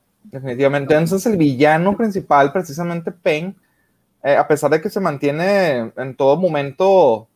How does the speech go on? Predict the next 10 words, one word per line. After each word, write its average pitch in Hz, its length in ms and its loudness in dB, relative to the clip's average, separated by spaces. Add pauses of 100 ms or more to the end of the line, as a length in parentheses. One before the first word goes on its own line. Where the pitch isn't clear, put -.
(360)
pues, 147 180 -2
incógnito, 160 600 -2
¿no? 196 120 -4
O 190 40 -6
sea, 190 160 -6
es 170 100 -8
como 190 220 -12
que, 143 140 -8
ay, 185 260 -8
qué - 80 -20